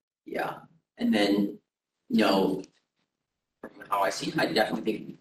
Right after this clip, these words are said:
we could do something with homelessness again, but I also think that, um, given we've spent so much time, like,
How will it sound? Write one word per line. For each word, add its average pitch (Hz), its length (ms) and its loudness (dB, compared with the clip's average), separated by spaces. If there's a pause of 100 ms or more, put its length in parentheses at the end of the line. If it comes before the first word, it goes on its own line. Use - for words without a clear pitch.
we - 100 -6
could - 280 -6
do 110 100 -10
something 104 460 -4
with 104 220 -4
homelessness - 520 -6
again, 113 260 2
but - 340 0 (260)
I 110 140 4
also - 360 4
think - 240 2
that, - 320 2
um, - 320 -6 (560)
given - 240 0
we've - 120 -2
spent - 260 -4
so - 120 -10
much - 220 -8
time, - 180 -6
like, - 160 -10